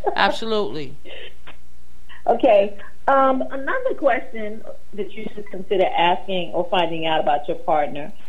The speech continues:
Speaker 1: is, do you prefer to use cash or credit cards and why? This helps you determine or find out if you have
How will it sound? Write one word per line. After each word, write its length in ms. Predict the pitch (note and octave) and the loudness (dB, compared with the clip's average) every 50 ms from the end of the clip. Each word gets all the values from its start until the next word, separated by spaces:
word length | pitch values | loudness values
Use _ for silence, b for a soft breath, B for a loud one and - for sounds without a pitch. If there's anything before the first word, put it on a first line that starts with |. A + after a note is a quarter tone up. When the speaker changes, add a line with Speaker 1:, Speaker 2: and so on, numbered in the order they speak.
| b - | b 0
Speaker 1:
is, 200 | - A3+ A3 - - - - - G#3 F3+ | 0 0 0 0 -2 -4 -4 -2 -2 0
do 140 | G3+ D4 E4 | 4 6 6
you 180 | E4 E4+ F#4+ | 8 8 6
prefer 640 | G4 G4 F4+ C#4+ A#3+ A3+ - - C4 A#3 A#3 A#3+ A#3+ A#3+ - | 6 4 0 0 0 -2 0 2 2 4 4 2 2 0 0
to 80 | - A#3+ | -2 -2
use 340 | G#3+ G#3 G#3 G3+ G3+ F#3+ - - - | -2 0 0 0 0 -2 -2 -2 -2
cash 340 | - A#3 G#3+ G#3 G#3 A3 G#3+ - | 0 0 2 2 2 2 2 0
or 80 | A3+ G#3+ | 0 0
credit 400 | - - C4+ A3+ A#3 A3 - - | 0 2 2 2 2 0 -2 0
cards 300 | - F#3 E3 E3 D#3+ - - - | 0 2 2 2 2 0 0 0
and 240 | F#3 F3+ F3+ F3+ | 2 2 2 2
why? 440 | F#3+ G#3 G3 F3+ D#3 G#2+ C2+ - - - - b b b b b - | 2 4 4 4 2 2 0 -2 -2 -2 -2 b b b b b -2
This 300 | - G3 G3+ E4+ G4+ G#4 - - D#4 | -2 2 4 4 4 4 2 0 2
helps 420 | E4 D#4+ D4 C#4+ C#4 C4+ - - - - - | 4 4 6 6 4 2 0 -2 -4 -2 -2
you 600 | A3 G#3 A3 A#3 A#3+ A#3 A3+ A3+ A3+ G#3+ F3+ - F#3 | -4 -2 -2 -2 -2 -2 -2 -2 -2 -2 -2 -2 0
determine 640 | F#3 F#3 - - - B3 A#3 A3+ G#3+ G3+ F#3 E3+ E3+ | 0 0 0 0 -2 -2 0 0 0 0 0 2 2
or 120 | F3 F#3 - | 0 0 0
find 280 | A3 G#3+ G#3 G#3 G#3 G3+ | 0 2 2 2 4 4
out 160 | F#3 F#3+ F#3 | 4 4 4
if 80 | F3+ F#3 G#3 | 2 0 0
you 140 | G#3 G#3 | -2 -2
have 320 | G3+ G#3+ G3+ F3 F3 F3+ | 0 2 2 2 2 2